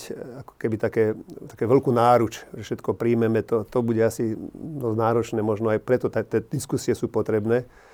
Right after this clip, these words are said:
na uvedomenie sa, že z tej druhej strany, ak to môžem takto povedať, z tej druhej strany nie sú, nie sú tí ľudia, ktorí aj z iného pohľadu alebo z iného, iného, iného spôsobu aj života, e, by chceli negovať, povedzme, cirkev alebo, alebo vieru. Ale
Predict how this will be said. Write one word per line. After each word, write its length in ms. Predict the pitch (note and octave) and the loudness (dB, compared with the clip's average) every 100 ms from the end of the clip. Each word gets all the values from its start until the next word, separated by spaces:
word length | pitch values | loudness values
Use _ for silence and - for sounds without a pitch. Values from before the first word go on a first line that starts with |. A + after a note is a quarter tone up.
| - - - _ | -20 -20 -20 _
na 160 | A2+ | 0
uvedomenie 560 | A#2 A#2+ A#2 A#2 A#2+ A#2 | 2 4 2 2 2 2
sa, 240 | A2+ B2 | 0 0
že 160 | A2 G#2 | 0 -2
z 160 | - A2 | -2 -2
tej 40 | |
druhej 240 | A#2 C3 A2+ | 2 4 2
strany, 320 | - A2+ G2+ | 0 0 2
ak 80 | G2+ | 2
to 80 | G#2 | 2
môžem 240 | G#2+ G#2+ | 0 0
takto 240 | G2+ A2 | -2 -4
povedať, 320 | A2 G2 G2+ G2 | -2 -2 -2 -6
z 80 | A2+ | -6
tej 20 | A2 | -4
druhej 160 | G#2+ G#2 | -4 -4
strany 320 | A#2 A2 G#2+ C3 | -4 -2 -2 -4
nie 400 | C3 A#2+ A#2 C#3 | -4 2 4 4
sú, 240 | - A2 | 2 -2
nie 240 | A#2 C3 | 2 2
sú 240 | - A2+ F2 - | 2 -4 -6 -2
tí 80 | |
ľudia, 400 | B2 A#2 A2 A#2 | 0 0 4 4
ktorí 480 | A#2+ - A2 G2+ G2+ | 4 0 -2 0 0
aj 160 | G#2+ F#2+ - | -2 -6 -8
z 320 | - A2+ G#2+ | -10 -4 -2
iného 160 | G#2 | -2
pohľadu 480 | F#2+ A2 A2+ A2 G#2+ | -2 -2 0 0 0
alebo 240 | G#2+ G2 G2 | -2 -2 -6
z 160 | - | -6
iného, 240 | G#2 F#2+ A#2 | -4 -4 -2
iného, 240 | G#2+ G#2+ | 0 0
iného 160 | G#2+ G2+ | 0 -4
spôsobu 560 | - B2 A#2+ B2+ G#2+ | 0 2 2 2 0
aj 160 | G2 F#2 | -2 0
života, 400 | G#2 G2+ G#2+ G#2 - - - - - _ | -2 0 -2 -4 -6 -20 -20 -20 -20 _
e, 160 | C3+ G#2+ | -4 -2
by 320 | G2+ A2 G#2 | 2 2 0
chceli 320 | - A2 G#2+ | 0 0 2
negovať, 400 | A#2 A2 G2 F2 | 2 4 2 0
povedzme, 320 | - G2 G#2+ | -6 -8 -8
cirkev 400 | F#2+ G#2+ F#2+ G2+ | -8 -6 -4 -4
alebo, 160 | F#2+ F#2+ - | -6 -6 -6
alebo 200 | F#2+ G2 F#2 | -4 -2 -2
vieru. 320 | F#2+ F#2 F#2+ _ _ _ _ - | -4 -4 -6 _ _ _ _ -6
Ale 320 | A2 G#2 G#2 | -2 -2 -2